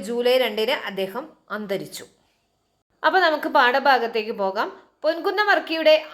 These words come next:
ആത്മകഥാംശമുള്ള ഒരു കൃതിയാണ് ഞാൻ കഥാകാരനായ കഥ. അതിലെ ഒരു ഭാഗമാണ് നമുക്ക് പഠിക്കാനുള്ള എൻ്റെ അമ്മ എന്ന പാഠഭാഗം. ഇതിൽ അദ്ദേഹം തൻ്റെ കുട്ടിക്കാല അനുഭവങ്ങളാണ് പങ്കുവയ്ക്കുന്നത്.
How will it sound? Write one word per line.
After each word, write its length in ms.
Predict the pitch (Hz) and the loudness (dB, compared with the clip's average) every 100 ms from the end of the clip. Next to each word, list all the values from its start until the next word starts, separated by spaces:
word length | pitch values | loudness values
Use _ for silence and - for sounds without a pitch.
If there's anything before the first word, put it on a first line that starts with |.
| 233 | 0
ആത്മകഥാംശമുള്ള 960 | 240 269 311 302 294 285 285 302 262 247 220 | 0 -2 -2 2 2 0 -6 -6 -2 0 0
ഒരു 120 | 214 220 | -2 -6
കൃതിയാണ് 640 | 190 226 254 185 170 269 403 - _ 240 | -10 -4 -2 0 -2 -4 -4 -12 _ 2
ഞാൻ 140 | 339 381 381 | 2 2 0
കഥാകാരനായ 840 | 254 226 240 254 254 254 233 190 190 180 | 2 4 4 4 4 4 0 -2 -4 -6
കഥ. 140 | 151 147 _ _ - | -8 -10 _ _ -14
അതിലെ 220 | 208 269 294 240 | -4 2 4 4
ഒരു 120 | 254 233 | 2 4
ഭാഗമാണ് 560 | 208 214 285 240 190 240 | 4 2 -2 -2 -2 -4
നമുക്ക് 220 | 190 180 226 | -8 -10 -6
പഠിക്കാനുള്ള 520 | 202 165 196 190 170 214 359 - _ - 339 | -6 -4 -6 -6 -2 -2 -2 -8 _ -4 -2
എൻ്റെ 240 | 349 359 349 240 | 0 4 4 2
അമ്മ 240 | 202 185 - 185 | -2 -4 -6 -10
എന്ന 100 | 180 165 | -10 -6
പാഠഭാഗം. 480 | 151 151 156 147 - _ _ _ _ 311 | -4 -4 -6 -10 -14 _ _ _ _ -4
ഇതിൽ 140 | 381 349 | 2 4
അദ്ദേഹം 280 | 302 302 320 302 | 4 2 2 -2
തൻ്റെ 180 | 254 269 254 | -2 -4 -6
കുട്ടിക്കാല 540 | 196 269 294 277 262 220 - - | -10 -6 0 0 0 -2 -4 -8
അനുഭവങ്ങളാണ് 720 | 202 214 196 269 262 226 185 277 | -6 -6 -4 -4 -2 -2 -2 0
പങ്കുവയ്ക്കുന്നത്. 640 | - 254 269 196 190 165 | 0 0 -2 -2 -4 -12